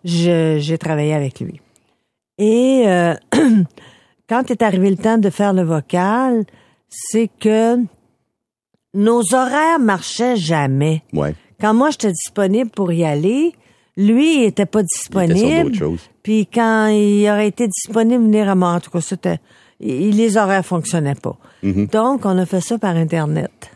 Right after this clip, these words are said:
Speaker 2: Et lui dirigeait les sessions
Speaker 1: Ouais.
Speaker 2: de voix.
Speaker 1: Ouais, et
Speaker 2: En
Speaker 1: je
Speaker 2: direct,
Speaker 1: l'avais dans
Speaker 2: mais de
Speaker 1: mes
Speaker 2: là-bas.
Speaker 1: oreilles, mais on aurait dit qu'il était en studio.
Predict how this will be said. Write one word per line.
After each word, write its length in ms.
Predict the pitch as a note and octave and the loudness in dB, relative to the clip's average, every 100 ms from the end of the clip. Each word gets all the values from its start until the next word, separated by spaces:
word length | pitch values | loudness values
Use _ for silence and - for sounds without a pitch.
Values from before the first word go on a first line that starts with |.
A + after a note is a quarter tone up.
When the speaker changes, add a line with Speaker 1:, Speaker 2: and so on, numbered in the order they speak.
| _ _ _ | _ _ _
Speaker 2:
Et 100 | A2 | 0
lui 220 | A2+ G#2+ A#2+ | 2 2 0
dirigeait 400 | G2 F2+ F2+ A2 | 0 0 2 2
les 120 | F#3+ | 0
sessions 440 | - F#2 - A3 | -2 -2 0 2
Speaker 1:
Ouais. 180 | C#4 D#4+ | 2 2
Speaker 2:
de 40 | |
voix. 240 | G#2 A2+ B2+ A#2+ G#2 _ - | 2 2 0 -6 -12 _ -6
Speaker 1:
Ouais, 340 | A3 C#4+ C4 - | -2 0 0 0
et 80 | G3 | 2
Speaker 2:
En 80 | G3+ | 2
Speaker 1:
je 40 | |
Speaker 2:
direct, 240 | F#3 G#3+ G#3 | 2 2 2
Speaker 1:
l'avais 240 | G3+ A#3+ | 2 4
dans 120 | A#3+ | 4
Speaker 2:
mais 60 | G#3+ | 4
de 60 | G#3+ | 4
Speaker 1:
mes 60 | F3+ | 4
Speaker 2:
là-bas. 220 | G3+ G#3+ | 4 2
Speaker 1:
oreilles, 120 | G#4 | 2
mais 60 | E4+ | 2
on 180 | A#3 A3+ | 2 2
aurait 140 | A3 | 2
dit 160 | G3 C4+ | 0 -2
qu'il 120 | B3 | -2
était 200 | G3 G#3+ | 0 0
en 140 | G3 | 2
studio. 720 | F3 - - F3 D3 F3 G#3+ | 0 -4 -6 -6 0 0 0